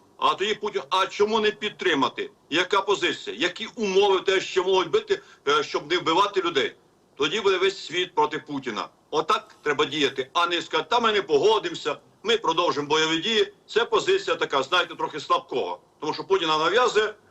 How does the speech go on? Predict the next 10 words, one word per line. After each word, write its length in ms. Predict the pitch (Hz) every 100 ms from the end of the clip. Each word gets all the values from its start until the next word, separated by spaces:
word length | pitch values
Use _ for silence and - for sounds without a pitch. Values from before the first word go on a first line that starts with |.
| _
велико-, 420 | 151 185 190 190 175 _ -
е, 240 | 156 165
сказати, 380 | 147 170 170 175
е, 240 | 165 175
в-, 420 | 160 160 180 170 160
велике 340 | 170 170 170
якраз 340 | 165 165 160
про 200 | - 185
свято 460 | 151 165 160 156 156 - _
на, 280 | 147 156